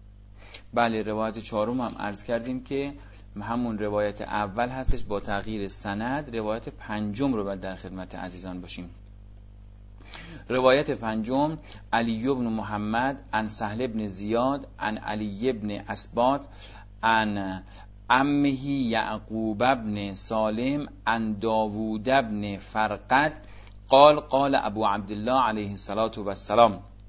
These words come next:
داوود بن فرقد روایت رو از امام صادق علیه الصلاة و السلام نقل می‌کنن که امام صادق فرمودن:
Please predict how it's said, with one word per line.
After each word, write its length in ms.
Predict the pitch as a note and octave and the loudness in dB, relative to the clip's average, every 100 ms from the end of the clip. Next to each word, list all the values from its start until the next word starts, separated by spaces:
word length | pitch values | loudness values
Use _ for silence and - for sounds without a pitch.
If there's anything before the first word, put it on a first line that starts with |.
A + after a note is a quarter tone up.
| - - - - - - - - - - - - - | -20 -20 -20 -20 -20 -20 -20 -20 -20 -18 -16 -16 0
داوود 440 | B2+ B2 A#2 A#2+ B2+ | 8 8 8 2 2
بن 500 | C#3 B2+ A2+ G#2 F#2+ | 2 2 0 0 -4
فرقد 840 | - A2+ A2 G#2+ A#2+ C3+ C#3+ A2+ | 2 4 4 2 0 0 0 -2
روایت 500 | A2 A2 A2 B2 B2+ | 0 0 0 -4 -4
رو 80 | A#2+ | -6
از 260 | A2 G#2 - | -4 -6 -8
امام 340 | G#2+ G#2+ G#2 | -6 -6 -2
صادق 440 | G#2+ A2 G#2 C3 - | 0 0 -2 -4 -4
علیه 240 | G#2 G2 | -6 -6
الصلاة 420 | G2 - G#2 G#2 | -8 -6 -2 -4
و 140 | G2+ G2 | -4 -8
السلام 500 | G2 G#2 G#2+ G#2+ G#2 | -6 -4 -4 -2 0
نقل 260 | A2 B2 | -2 -2
می‌کنن 400 | C3+ C#3+ C#3+ C#3 | -6 -6 -6 -6
که 200 | C3+ A2+ | -8 -8
امام 280 | G#2 G#2 G2+ | -6 -6 -6
صادق 460 | - G2+ G#2+ B2+ C3 - - | -6 -6 -4 -6 -8 -14 -20
فرمودن: 760 | - G#2+ G#2 G#2+ A#2 C#3 C#3+ | -6 0 0 0 0 2 0